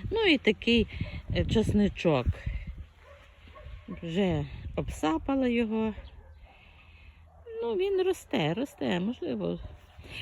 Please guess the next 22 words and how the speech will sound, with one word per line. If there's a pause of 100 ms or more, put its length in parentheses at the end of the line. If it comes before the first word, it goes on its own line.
(200)
Пропаде
трохи,
звичайно,
що
трохи
пропаде.
Он,
е,
на
середині (100)
чомусь. (280)
Значить,
там
муха
була
на
середині
більше. (800)
А
ось
тут
далі